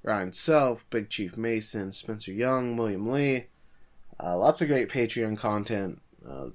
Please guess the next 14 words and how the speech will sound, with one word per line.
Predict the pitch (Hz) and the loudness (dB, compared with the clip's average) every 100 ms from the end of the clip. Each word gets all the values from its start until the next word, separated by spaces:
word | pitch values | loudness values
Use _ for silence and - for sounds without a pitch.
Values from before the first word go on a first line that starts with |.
| - | -6
just | 113 - | -4 -2
this | 104 - | -4 0
month, | 147 165 156 | 6 6 4
we | 113 | -2
cover | 113 107 95 | -2 -2 0
Yaiba, | 107 135 131 127 117 117 110 - - - - - - | 4 6 8 6 4 4 4 0 -16 -20 -20 -20 -16
which | - 101 | -10 -6
is | 104 | -2
getting | 110 73 92 | -2 -2 -4
kinda | 104 98 85 - - | -4 -4 -6 -10 -2
kooky | - 135 135 117 | 2 2 2 -2
and | 104 | 0
crazy. | 131 120 120 113 107 101 | 2 4 4 4 2 0
There's | 82 87 90 | -2 -6 -6